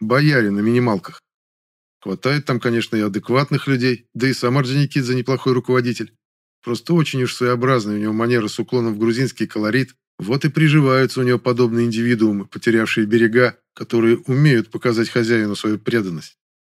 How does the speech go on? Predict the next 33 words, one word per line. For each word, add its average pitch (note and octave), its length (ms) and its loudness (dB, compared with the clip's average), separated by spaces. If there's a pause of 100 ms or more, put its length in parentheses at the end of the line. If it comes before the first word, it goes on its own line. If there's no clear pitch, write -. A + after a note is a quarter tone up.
(560)
В - 60 -16
целом D3 260 0
ничего A2 240 -2
страшного A2+ 420 -2
не G2+ 80 -4
произошло. F#2+ 580 -4 (500)
Теперь A#2+ 320 0
надо C3+ 240 2
ждать C3 260 -2
либо C#3 200 0
другого, B2 520 2 (100)
более C3+ 320 2
адекватного C3 500 -2
представителя B2 600 -2
этого A#2+ 200 0
ведомства, A2+ 500 -2 (340)
или G#2 140 -4
даже A#2+ 220 0
самого B2 300 0
наркома, A#2+ 500 0 (460)
если, A2 180 -10
конечно, B2 340 -4
он B2 60 0
сейчас A#2 340 -4
в G#2+ 40 -4
Москве, B2 400 -4
и B2 160 -8
если A#2 300 0
ему A#2 160 0
правильно A2+ 580 0
преподнесут A#2+ 640 -2
все G#2+ 140 -4
происходящее. G#2+ 760 -4